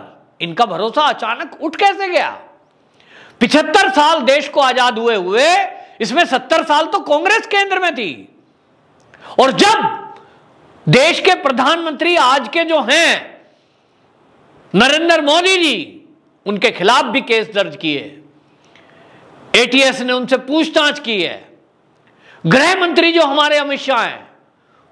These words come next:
उनको जेल में डाला गया, उनसे भी पूछताछ की है। बीजेपी तो कभी सड़क पे नहीं उतरी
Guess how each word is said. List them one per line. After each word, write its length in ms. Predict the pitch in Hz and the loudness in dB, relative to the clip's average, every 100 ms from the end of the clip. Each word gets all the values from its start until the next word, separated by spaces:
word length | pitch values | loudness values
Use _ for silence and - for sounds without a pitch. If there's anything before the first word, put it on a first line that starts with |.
| _ | _
उनको 240 | 160 165 220 | -4 0 2
जेल 320 | 175 277 370 | 4 2 2
में 100 | 359 | 2
डाला 240 | 339 320 311 | 2 2 0
गया, 240 | 262 185 117 95 - _ _ _ _ _ _ _ - | 0 0 -4 -12 -20 _ _ _ _ _ _ _ 0
उनसे 320 | 208 254 262 | 2 4 2
भी 180 | 226 403 | 4 2
पूछताछ 580 | 392 381 339 320 311 311 | 2 0 0 0 -2 -4
की 200 | 277 214 | -6 -4
है। 140 | 123 101 - _ _ _ - - - | -4 -10 -20 _ _ _ -20 -10 0
बीजेपी 480 | 175 320 349 277 | 2 4 2 2
तो 120 | 240 214 | 0 0
कभी 240 | 190 208 | -2 -4
सड़क 280 | 185 233 - | -2 -2 0
पे 80 | 269 | -2
नहीं 160 | 277 | -2
उतरी 260 | 285 285 320 | -4 -6 -8